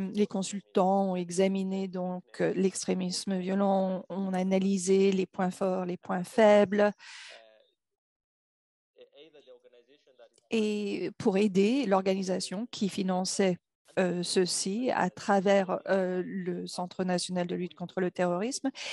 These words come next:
et pour identifier des personnes clés qui allaient représenter les parties prenantes pour se rassembler et mettre en œuvre ce plan d'action.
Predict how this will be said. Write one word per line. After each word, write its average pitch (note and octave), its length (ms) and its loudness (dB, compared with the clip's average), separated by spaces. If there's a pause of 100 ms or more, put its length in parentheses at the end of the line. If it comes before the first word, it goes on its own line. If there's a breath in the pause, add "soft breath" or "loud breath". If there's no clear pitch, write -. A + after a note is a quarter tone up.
(200 loud breath)
et D4 280 6
pour B3 240 2
identifier A#3+ 720 0
des A#3 120 2
personnes G#3 460 -2
clés G3+ 320 -2 (280 loud breath)
qui A3 140 4
allaient G#3 180 8
représenter G#3+ 640 4
les G3+ 140 -2
parties G3+ 320 -6
prenantes F#3+ 520 -6 (360)
pour A#3+ 360 0
se - 120 -4
rassembler G3 680 0
et G3 140 2
mettre F#3+ 280 -4
en F#3 160 -2
œuvre F#3+ 360 -2
ce - 160 -8
plan F3 220 -4
d'action. E3+ 400 -6